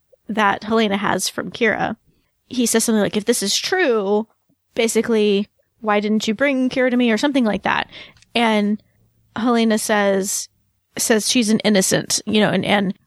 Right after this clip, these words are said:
we hear Tomas say in this scene when Helena says, you know, "You can't hurt her kid."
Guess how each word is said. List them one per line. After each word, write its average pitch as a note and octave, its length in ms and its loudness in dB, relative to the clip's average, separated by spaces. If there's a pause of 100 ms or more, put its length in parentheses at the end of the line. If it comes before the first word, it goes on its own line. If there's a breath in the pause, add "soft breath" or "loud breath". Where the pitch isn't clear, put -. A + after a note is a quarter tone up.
(120)
we B3 120 2
hear A3+ 220 0
Tomas A3+ 360 0
say G#3 180 0
in G#3 100 0
this G#3+ 160 0
scene G#3 420 -4 (360 soft breath)
when G#3 420 0 (160)
Helena G#3 380 2
says, G3+ 180 -4
you G#3 80 -2
know, F#3+ 120 -2
"You G#3 140 -10 (360)
can't - 240 0
hurt C4+ 180 0
her A#3+ 120 0
kid." C#4 500 2